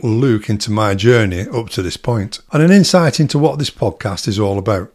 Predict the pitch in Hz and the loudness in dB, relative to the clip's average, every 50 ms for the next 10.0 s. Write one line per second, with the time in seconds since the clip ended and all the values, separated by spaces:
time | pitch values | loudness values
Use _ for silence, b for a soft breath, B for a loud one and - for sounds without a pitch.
0 | _ _ - - 113 104 98 98 92 95 107 123 147 156 120 123 113 113 120 - | _ _ -8 -4 -2 0 0 0 0 2 2 4 4 4 2 2 0 -2 -2 -2
1 | - 127 120 - 131 - - 123 104 104 117 - - - _ - 143 - - 117 | -2 -4 -4 -4 -6 -6 -4 -2 -2 -2 -4 -6 -8 -14 _ -10 -10 -6 -4 -2
2 | 110 120 123 127 135 123 101 - - 104 98 - - - 90 - - - 104 98 | 0 0 0 0 -2 -6 -8 -6 -6 -6 -6 -6 -8 -10 -10 -10 -10 -8 -6 -4
3 | 92 92 - - - 156 - - - 98 82 - - - - _ - 127 117 - | -4 -4 -4 -6 -10 -12 -12 -10 -8 -8 -8 -8 -12 -14 -12 _ -4 -2 -2 -2
4 | - 165 170 165 - - - 110 107 113 98 - - 104 104 113 135 160 165 143 | 0 -2 -2 -2 -2 -4 -4 -2 -2 -2 -4 -4 -4 -2 0 2 2 2 2 2
5 | 135 151 156 151 147 156 151 131 - - - 95 90 85 87 104 104 - - - | 2 0 0 2 2 0 0 0 -2 -4 -6 -8 -8 -8 -8 -10 -12 -12 -10 -6
6 | 139 113 104 - - - 139 135 131 120 113 107 104 101 101 98 95 - - - | -4 -4 -4 -4 -2 0 2 2 4 4 2 2 0 0 0 0 0 -2 -2 -2
7 | 110 110 101 95 92 - - 90 - - - 87 87 95 - - _ - 143 - | -2 -2 -2 -2 -2 -2 -4 -4 -6 -6 -10 -10 -10 -10 -12 -12 _ -10 -8 -4
8 | - 127 113 - 123 127 135 131 131 110 - - 92 98 95 - _ _ - 117 | -4 -4 -2 0 0 0 2 2 0 0 -2 -2 -4 -4 -6 -10 _ _ -8 -6
9 | 110 101 - - 104 104 - - _ - 123 120 - - - - - - - - | -6 -6 -6 -10 -12 -12 -14 -12 _ -8 -8 -8 -8 -14 -18 -18 -18 -20 -20 -20